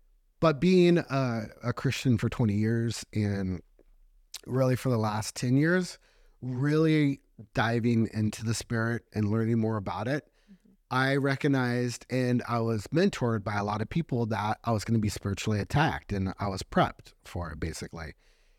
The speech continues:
Speaker 1: And so I knew it was coming. And so I have, I have, like, I have experience with being spiritually attacked over the last ten years or twelve years.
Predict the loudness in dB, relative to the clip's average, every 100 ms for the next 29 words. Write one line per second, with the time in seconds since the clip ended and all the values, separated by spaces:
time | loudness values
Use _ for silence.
0 | _ _ _ 0 2 4 2 0 -2 0
1 | 2 2 4 4 2 0 -2 0 4 4
2 | 2 -2 -2 -2 -2 -2 -2 -2 -4 -16
3 | _ _ _ _ _ -6 0 2 2 4
4 | 2 2 -2 -20 _ _ _ _ _ -6
5 | -2 0 0 -2 -6 -4 0 2 0 0
6 | -8 -4 -2 -2 -2 0 4 4 2 2
7 | 0 2 2 2 0 -2 -2 -2 0 0
8 | -2 -4 -4 0 2 2 -2 -2 -4 -6
9 | -4 -2 -2 -2 -4